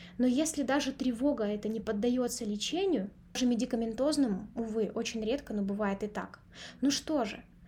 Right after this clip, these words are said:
к такой жизни можно адаптироваться и всё равно найти в ней смысл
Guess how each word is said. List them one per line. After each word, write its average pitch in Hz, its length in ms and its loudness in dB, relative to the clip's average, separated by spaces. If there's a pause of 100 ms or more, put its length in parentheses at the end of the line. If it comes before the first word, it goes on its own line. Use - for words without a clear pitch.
(120)
к - 80 -16
такой 277 400 2
жизни 277 320 2
можно 226 360 -2
адаптироваться 247 760 -2
и 226 120 -6
всё 254 300 0
равно 240 360 0
найти 202 340 -2
в 208 60 -2
ней 196 120 2
смысл - 460 -4